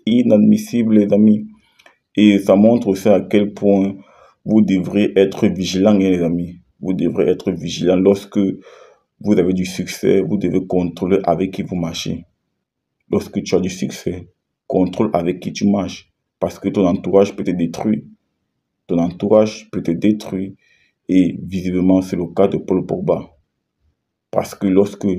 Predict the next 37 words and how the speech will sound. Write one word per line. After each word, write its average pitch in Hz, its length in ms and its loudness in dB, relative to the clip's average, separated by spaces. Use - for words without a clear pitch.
tu - 120 -2
as 98 40 4
un 98 100 4
ami 92 460 0
qui 110 100 2
n'arrive 92 360 2
pas 101 120 0
à 82 160 -4
contrôler 92 840 -2
ce 101 60 -2
qu'il 107 200 0
te 90 100 -4
donne, 101 440 2
et 92 180 2
en 87 80 -2
plus 90 180 -2
c'est 101 180 0
un 101 40 6
médecin, 95 560 2
pour 92 120 -8
moi, 90 320 2
ce - 160 -8
n'est 78 120 -4
pas 98 180 2
un 98 120 2
ami 90 200 0
ça. 95 380 -4
Pour 82 120 -8
moi, 82 140 0
ce - 140 -8
n'est 76 100 -6
pas 87 140 2
un 98 120 6
ami. 92 360 2
Donc, 107 340 4
Paul 92 220 4
Pogba, 92 560 0